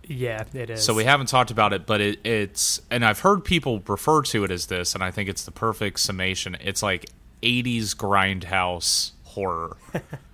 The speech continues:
Speaker 2: And that is that
Speaker 1: Yeah.
Speaker 2: exact kind of style of music. So, like, um, you know, Day of the Dead and, and, you know, a lot of, like,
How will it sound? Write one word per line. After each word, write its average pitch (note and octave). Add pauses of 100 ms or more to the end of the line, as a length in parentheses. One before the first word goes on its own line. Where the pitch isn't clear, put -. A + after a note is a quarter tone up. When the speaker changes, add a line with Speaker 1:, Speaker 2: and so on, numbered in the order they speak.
(240)
Speaker 2:
And A2+
that A2+
is A2
that A2+
Speaker 1:
Yeah. G2+
Speaker 2:
exact A#2 (200)
kind A2+
of G2
style G2+
of F2+
music. E2+
So, F#2+
like, F2+ (720)
um, E2 (180)
you G#2
know, F2
Day G#2
of E2+
the E2
Dead A#2
and, F#2
and, F2
you G2
know, F2+
a -
lot F#2
of, F2+
like, F2